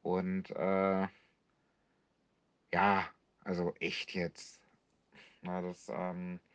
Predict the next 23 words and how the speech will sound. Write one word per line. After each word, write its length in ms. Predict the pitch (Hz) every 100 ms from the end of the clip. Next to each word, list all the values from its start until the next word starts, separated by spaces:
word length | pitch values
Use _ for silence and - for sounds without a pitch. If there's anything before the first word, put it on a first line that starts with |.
| - - _
passt 300 | - 139 -
wieder 200 | 123 120
zu 120 | 113
dem 160 | 98 92
gestern. 320 | 101 - 98
Ich 80 | 92
hatte 100 | 101
ja 60 | 98
gestern 440 | 101 98 95 98
diesen 200 | 92 98
Artikel 440 | 90 - 107 107 101
ritz-, 380 | 98 90 - -
also, 280 | 87 90 - - _ _
äh, 100 | 101 92 -
ähm, 280 | 92 90 90 92
äh, 260 | 92 90 - - - _
zitiert, 560 | - 90 - 95 95 -
"Wir 140 | 95 90
machen 340 | 92 - 104
uns 280 | - - -
nicht 180 | - -
mehr 100 | 180
kaputt", 400 | - - - -